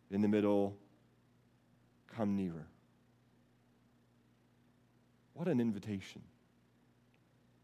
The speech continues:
One that could fill us either with dread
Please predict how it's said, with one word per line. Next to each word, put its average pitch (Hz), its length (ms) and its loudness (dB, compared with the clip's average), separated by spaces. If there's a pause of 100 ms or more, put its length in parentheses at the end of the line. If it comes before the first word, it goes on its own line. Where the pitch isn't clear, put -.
(680)
One 151 300 6
that 220 140 8
could 175 180 4
fill 170 220 6
us 160 220 6
either 160 280 4
with 135 340 -4
dread 135 540 2